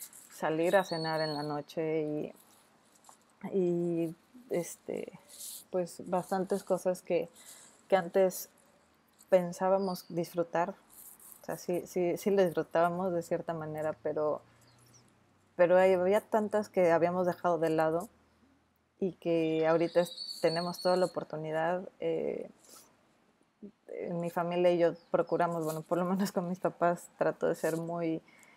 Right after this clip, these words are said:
muy, eh, unida y tener mucha comunicación con ellos, pero gracias a esto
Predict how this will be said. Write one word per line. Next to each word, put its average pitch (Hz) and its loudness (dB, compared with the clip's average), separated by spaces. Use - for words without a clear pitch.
muy, 175 2
eh, 151 0
unida 170 2
y 160 2
tener 156 0
mucha 160 -6
comunicación 160 -6
con 165 -2
ellos, 165 0
pero 170 6
gracias 180 2
a 165 4
esto 175 2